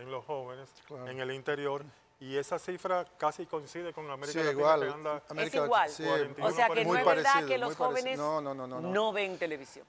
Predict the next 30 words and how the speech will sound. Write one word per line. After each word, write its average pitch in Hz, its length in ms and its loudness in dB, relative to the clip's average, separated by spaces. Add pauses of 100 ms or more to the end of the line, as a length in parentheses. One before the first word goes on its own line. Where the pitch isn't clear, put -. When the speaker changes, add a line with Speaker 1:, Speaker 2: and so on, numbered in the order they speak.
Speaker 2:
El 135 120 -8
contrario, 139 720 2 (160)
eh, 131 120 -6
muchos 151 260 -8
jóvenes 156 380 -4
ven, 151 340 -8 (160)
eh, 131 120 -6
televisión 131 580 -8
Speaker 3:
O 165 40 -4
los 175 160 -4
adolescentes, 165 680 -4
Speaker 2:
los 127 80 -8
Speaker 3:
vamos 131 220 -4
a 135 40 -2
decir. 131 220 -6
Speaker 2:
adolescentes, 139 280 -8
o 143 400 0
realities, 131 1000 -4
o 120 460 -6 (220)
entonces 127 340 -14
Speaker 1:
Sí. 147 60 -4
Speaker 2:
hay 139 80 -4
todo 151 220 -8
un 165 80 -6
Speaker 1:
Deporte, 127 420 -4
Speaker 2:
deporte, 135 840 0
Speaker 1:
sí, 127 160 -6
Speaker 2:
es 127 80 -6
Speaker 1:
humor. 123 360 -4
Speaker 2:
muy, 156 360 -6